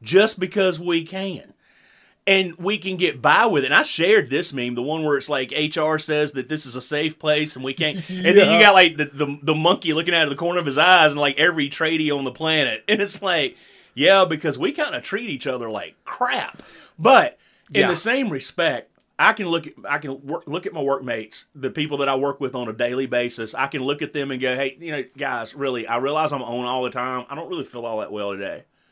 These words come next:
Speaker 2: Right.
Speaker 1: And everybody will back off from everybody. And they've, they've actually started to learn if I'm sitting there and I've missed three opportunities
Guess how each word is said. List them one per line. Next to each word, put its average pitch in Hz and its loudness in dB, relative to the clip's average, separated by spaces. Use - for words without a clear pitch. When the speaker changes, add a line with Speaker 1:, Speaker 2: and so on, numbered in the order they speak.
Speaker 2:
Right. 135 -4
Speaker 1:
And 180 4
everybody 175 2
will 143 0
back 139 0
off 131 -4
from 127 -8
everybody. 110 -6
And 151 -4
they've, 175 0
they've 170 0
actually 214 -2
started 143 -2
to 127 -12
learn 127 -4
if 151 -2
I'm 190 0
sitting 185 0
there 180 4
and 139 2
I've 143 2
missed 143 -2
three 147 -2
opportunities 139 -6